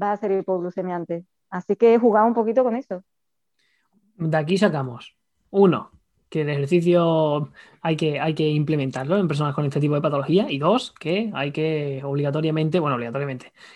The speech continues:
Speaker 2: que sería lo idílico que se contase con entrenadores personales en muchos más sitios,
Speaker 1: Claro.
Speaker 2: empezando por centro de salud, terminando por estas asociaciones para pacientes de diabetes y sobre todo en, en, en, en salud,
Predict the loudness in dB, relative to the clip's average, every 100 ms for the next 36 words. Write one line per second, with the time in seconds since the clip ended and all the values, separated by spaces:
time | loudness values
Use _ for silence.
0 | -4 -2 2 4 4 4 2 2 0 0
1 | -2 -2 -6 -4 -4 -4 -4 -2 -2 -4
2 | -4 -4 -6 -4 -4 -6 _ _ -6 0
3 | 2 2 0 0 -6 -14 -10 -4 -2 0
4 | 2 0 -2 -2 0 0 2 4 2 0
5 | -10 _ -10 -6 -4 -2 -2 -2 -2 -4
6 | -4 -6 -8 -10 -8 -2 0 2 0 0
7 | 0 0 0 0 -2 -2 -2 -2 0 0
8 | 0 -2 -6 _ _ -6 -2 0 0 -2
9 | -2 -2 0 0 0 0 -2 -6 -8 -12
10 | -14 -14 -16 -16 -14 -10 -6 -6 -4 2
11 | 2 2